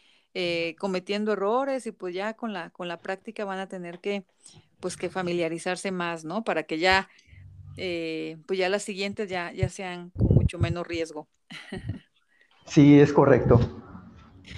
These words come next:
Speaker 1: Pues muy bien, Jorge, pues estas serían las preguntas que traigo. No sé si quieras comentar algo adicional sobre este tema de las auditorías remotas.
Speaker 2: Pues mira, me gustaría nada más como que reafirmar algo que ya comenté.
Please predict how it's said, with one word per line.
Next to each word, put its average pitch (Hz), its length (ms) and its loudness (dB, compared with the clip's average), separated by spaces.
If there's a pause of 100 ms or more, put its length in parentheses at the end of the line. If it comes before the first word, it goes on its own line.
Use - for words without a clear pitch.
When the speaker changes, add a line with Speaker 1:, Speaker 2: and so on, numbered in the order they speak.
(420)
Speaker 1:
Pues 220 180 6
muy 302 140 4
bien, 262 220 0
Jorge, 240 420 0
pues 233 180 -6
estas 294 240 -6
serían 247 260 -6
las 269 140 -6
preguntas 208 540 -10
que 175 100 -12
traigo. 214 560 -2
No 214 180 -6
sé 240 120 -10
si 226 100 -16
quieras 214 480 -4
comentar 185 400 -12
algo 208 160 -8
adicional 180 720 -2
sobre 185 240 2
este 196 180 -10
tema 190 300 -10
de 185 80 -8
las 156 240 -12
auditorías 165 500 -8
remotas. 208 720 -6 (2250)
Speaker 2:
Pues 165 200 8
mira, 220 200 10
me 170 160 10
gustaría 226 500 10
nada 220 240 8
más 214 360 4 (100)
como 143 220 8
que 156 140 8
reafirmar 160 760 6
algo 147 300 6
que 131 140 0
ya 135 440 8
comenté. 117 600 4